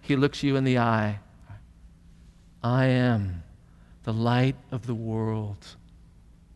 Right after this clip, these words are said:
Everyone is in darkness. Follow me,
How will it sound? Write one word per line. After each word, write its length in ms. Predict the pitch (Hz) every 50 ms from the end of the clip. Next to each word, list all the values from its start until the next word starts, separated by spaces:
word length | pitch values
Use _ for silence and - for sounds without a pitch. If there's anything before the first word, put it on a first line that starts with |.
| - - - -
Everyone 380 | - 127 120 139 139 143 143 143
is 160 | 143 123 123
in 140 | 143 131 120
darkness. 760 | - 135 123 123 123 - - 120 113 104 - - - - - - - -
Follow 560 | - - - - 147 139 143 147 151 151 151 135
me, 500 | 147 143 143 139 135 123 113 104 101